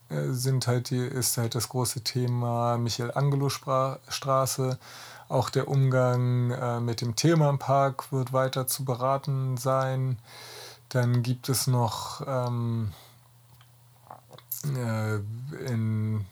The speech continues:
das ist fast schon Friedrichshain im alten Schlachthofbereich, ähm, äh, eine Gruppe, die sich, äh, damit beschäftigt,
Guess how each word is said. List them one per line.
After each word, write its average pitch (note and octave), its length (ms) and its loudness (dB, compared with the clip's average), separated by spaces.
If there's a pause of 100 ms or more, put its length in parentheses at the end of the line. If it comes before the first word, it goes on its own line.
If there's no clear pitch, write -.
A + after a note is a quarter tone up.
(320)
das A#2 220 -2
ist A2 80 -2
fast - 280 -2
schon A2 120 -4
Friedrichshain C#3 840 2
im C3 160 -2
alten B2 560 0
Schlachthofbereich, B2+ 2250 0
ähm, B2 520 -2 (480)
äh, - 340 -6 (840)
eine A#2+ 260 0
Gruppe, B2 480 2
die A#2 180 -2
sich, A2+ 400 -2
äh, B2 200 -2
damit A#2+ 1040 -4
beschäftigt, - 840 -2